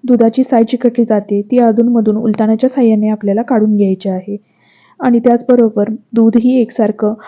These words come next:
हलवलं गेलं की ती बासुंदी एकदम दाटसर अशी होऊन जाते. आता दूध एकदम दाटसर झालेलं आहे तर याच्यामध्ये मी एक चमचा वेलची पावडर टाकली आहे.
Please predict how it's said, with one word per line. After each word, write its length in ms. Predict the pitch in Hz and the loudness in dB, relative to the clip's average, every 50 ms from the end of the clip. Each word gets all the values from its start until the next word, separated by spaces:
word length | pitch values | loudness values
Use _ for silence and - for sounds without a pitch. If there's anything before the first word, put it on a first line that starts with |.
| - - - | -20 -4 0
हलवलं 300 | 240 233 226 233 240 254 247 | 2 4 4 6 4 4 4
गेलं 300 | 262 240 220 202 202 208 220 214 - | 2 2 2 0 -2 -2 -4 -6 -6
की 180 | - 233 254 302 330 _ _ _ _ - - _ | -4 -4 -4 -6 -8 _ _ _ _ -20 -2 _
ती 60 | - | 0
बासुंदी 560 | 254 247 240 233 240 - 240 226 214 202 202 - | 2 2 2 0 0 0 0 2 2 2 0 0
एकदम 320 | - 220 202 202 226 233 247 | -2 -2 0 0 0 2 2
दाटसर 400 | 240 233 214 220 - - 233 226 | 4 2 2 0 0 0 2 2
अशी 240 | 240 233 - - 226 | 2 2 0 0 2
होऊन 260 | 226 226 214 208 214 208 | 2 4 4 2 2 2
जाते. 360 | 208 185 180 180 180 185 180 - _ _ _ _ - - - - _ _ _ _ _ _ _ _ _ _ - _ _ | 0 0 -2 -4 -8 -8 -8 -12 _ _ _ _ -20 -20 -20 -20 _ _ _ _ _ _ _ _ _ _ -20 _ _
आता 220 | - 254 254 294 294 | -6 0 4 4 4
दूध 260 | 269 285 277 277 294 | 6 6 6 6 6
एकदम 300 | 285 254 226 247 240 247 | 4 4 4 2 2 4
दाटसर 400 | 254 247 240 240 - - 277 277 | 4 2 2 0 0 0 2 2
झालेलं 340 | 285 285 254 233 233 214 220 | 4 4 4 4 4 4 2
आहे 260 | 214 214 214 226 240 311 - _ _ - _ _ | 0 -2 -2 -2 -4 -4 -6 _ _ -20 _ _
तर 100 | 285 269 | 4 4
याच्यामध्ये 480 | 277 269 269 - 294 302 302 269 240 233 | 4 4 4 2 2 2 2 2 2 2
मी 200 | 220 220 220 226 - - | 2 2 2 0 0 0
एक 180 | 254 247 247 | -2 -2 0
चमचा 460 | - 285 262 262 254 247 233 214 214 233 | 0 0 0 2 0 0 -2 -2 0 2
वेलची 300 | 233 226 226 214 - 247 | 2 2 2 2 0 0
पावडर 280 | - 247 226 226 233 | 2 2 2 2 2
टाकली 340 | 233 240 220 214 - 196 196 | 2 0 -2 -4 -4 -4 -2
आहे. 260 | 196 190 - 202 202 | -2 -4 -4 -8 -10